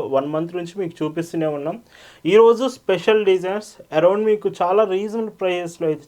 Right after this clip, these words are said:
చూపిస్తున్నాను. Around సిక్స్ ఫార్టీ ప్రైజెస్లో మంచి ప్రింట్స్ అయితే ఉన్నాయండి వీడియోలో. పోచంపల్లి ప్రింట్స్ అన్నీ కూడా హండ్రెడ్ కౌంట్స్ వస్తున్నాయి. కలెక్షన్ అయితే చూద్దామండి. భావన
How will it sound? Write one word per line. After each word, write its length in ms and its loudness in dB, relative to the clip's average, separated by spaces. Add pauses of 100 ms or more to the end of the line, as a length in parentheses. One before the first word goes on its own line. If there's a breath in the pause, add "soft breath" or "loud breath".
చూపిస్తున్నాను. 580 -10 (200)
Around 240 -2 (100)
సిక్స్ 240 -14
ఫార్టీ 320 -2 (180)
ప్రైజెస్లో 560 -4 (580 soft breath)
మంచి 260 0 (240)
ప్రింట్స్ 320 -4
అయితే 240 0
ఉన్నాయండి 400 -4
వీడియోలో. 360 0 (120)
పోచంపల్లి 580 -2 (120)
ప్రింట్స్ 340 -8 (180)
అన్నీ 320 0
కూడా 200 0
హండ్రెడ్ 340 -6
కౌంట్స్ 320 -6
వస్తున్నాయి. 360 -12 (160)
కలెక్షన్ 340 -2
అయితే 200 -12
చూద్దామండి. 500 -6 (340)
భావన 260 6